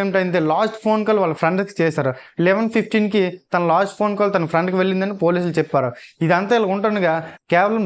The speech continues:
drunk and drive ట-, అంటే డ్రంక్ చేసి బండి నడపడం వల్ల కేవలం అతను యాక్సిడెంట్ జరిగిందని, ఇది ఎటువంటి ప్రవీణ్ పగడాల్ గారు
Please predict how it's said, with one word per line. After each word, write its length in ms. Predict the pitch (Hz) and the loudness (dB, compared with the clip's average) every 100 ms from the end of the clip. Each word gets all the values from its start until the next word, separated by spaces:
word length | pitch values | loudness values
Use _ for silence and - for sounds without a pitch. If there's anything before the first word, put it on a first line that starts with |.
| 147 | -2
drunk 200 | 160 202 | 0 0
and 100 | 220 | 0
drive 160 | 220 202 | 0 0
ట-, 160 | 180 180 - _ - | -2 -2 -8 _ -4
అంటే 140 | 165 208 - - 143 | 0 0 -2 -6 -2
డ్రంక్ 240 | 151 185 - | -2 -2 0
చేసి 300 | 220 220 233 226 220 208 170 143 | 0 2 0 2 2 2 0 0
బండి 180 | 170 208 | 0 0
నడపడం 320 | 185 202 208 208 | 0 0 0 -2
వల్ల 120 | 208 208 | -2 0
కేవలం 280 | 190 196 202 185 | 2 2 0 -2
అతను 160 | 156 151 | 0 0
యాక్సిడెంట్ 340 | 175 185 190 180 | 0 0 0 0
జరిగిందని, 440 | 170 175 165 165 160 _ - | 0 -2 -2 -2 -6 _ -2
ఇది 100 | 156 160 | 0 2
ఎటువంటి 320 | 180 202 196 170 160 _ _ | 0 0 0 0 -4 _ _
ప్రవీణ్ 260 | 156 170 208 | 0 0 0
పగడాల్ 280 | 196 190 196 | 0 0 0
గారు 120 | 196 | 0